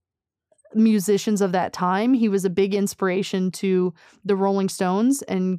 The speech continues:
Keith Richards es-, especially. And so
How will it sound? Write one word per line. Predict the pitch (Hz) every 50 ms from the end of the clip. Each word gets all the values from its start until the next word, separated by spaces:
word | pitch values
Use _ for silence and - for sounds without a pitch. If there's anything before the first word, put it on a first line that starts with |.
| _
Keith | - - - 208 196 -
Richards | 196 190 175 - 190 185 175 175
es-, | 170 160 - - _ _ -
especially. | 190 180 - - 180 175 - - 214 226 247 285 285 _ _ _ _ _ _ - - - - - - _ -
And | - 202 208 208 208 208 208 - -
so | - - 240 220 208 208 208 196